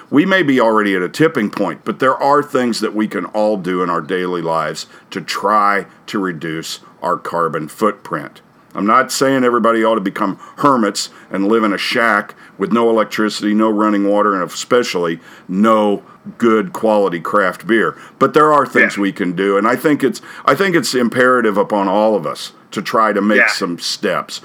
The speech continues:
Speaker 1: little things.
Speaker 2: Absolutely. And also, you know, I mean, just recycling your craft beer cans and bottles and using growlers. I mean, if you, if you wanna make it to, for the, for the drinker, the small things you can do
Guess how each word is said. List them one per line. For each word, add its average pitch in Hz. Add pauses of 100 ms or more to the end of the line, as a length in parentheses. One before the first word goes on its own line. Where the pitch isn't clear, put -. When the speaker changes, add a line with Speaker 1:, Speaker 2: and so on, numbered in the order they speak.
(180)
Speaker 1:
little 135
things. -
Speaker 2:
Absolutely. 285 (500)
And 139
also, 180
you 156
know, 147
I 147
mean, 139
just 135 (320)
recycling 139
your 131
craft 135
beer 135
cans 135
and 123
bottles 127
and 117
using 127
growlers. 117
I 117
mean, 120
if 120
you, 127
if -
you 127
wanna 120
make 123
it -
to, - (160)
for -
the, 117
for -
the 117
drinker, 123
the 120
small -
things 120
you 113
can 113
do 120